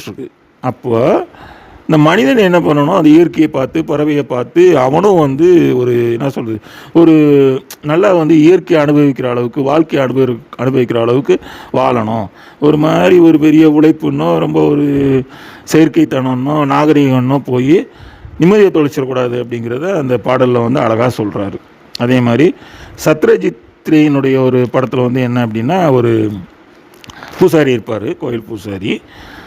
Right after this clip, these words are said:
அவருக்கு ஒரு குட்டி பையன் இருப்பான். அப்போ அந்த பையனை எப்போ பாரு சுமந்துக்கிட்டே அலைவாரு. அந்த அர்ச்சகருடைய வேலை முடிஞ்ச உடனே. ஆனா அவர் வந்து உடல் வாய்ப்பட்டு, நோய் வாய்ப்பட்டு இறந்துருவாரு.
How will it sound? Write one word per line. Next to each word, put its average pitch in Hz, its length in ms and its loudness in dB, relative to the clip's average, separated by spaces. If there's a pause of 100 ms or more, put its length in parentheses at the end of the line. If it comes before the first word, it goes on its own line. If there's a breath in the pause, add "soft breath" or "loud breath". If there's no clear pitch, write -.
(420 loud breath)
அவருக்கு 175 400 2
ஒரு 165 120 2
குட்டி 160 220 -4
பையன் 143 280 -2
இருப்பான். 123 400 -6 (260)
அப்போ 151 260 0
அந்த 143 120 2
பையனை 160 320 0
எப்போ 156 180 2
பாரு 156 220 2
சுமந்துக்கிட்டே 147 380 -2
அலைவாரு. 139 560 0
அந்த 127 300 0
அர்ச்சகருடைய 135 520 2
வேலை 127 300 0
முடிஞ்ச 123 180 -6
உடனே. 113 320 -8 (680 loud breath)
ஆனா 185 220 0
அவர் 165 360 4
வந்து 160 220 4
உடல் 156 200 4
வாய்ப்பட்டு, 143 600 2 (520)
நோய் 151 180 2
வாய்ப்பட்டு 139 460 0 (500)
இறந்துருவாரு. 139 500 0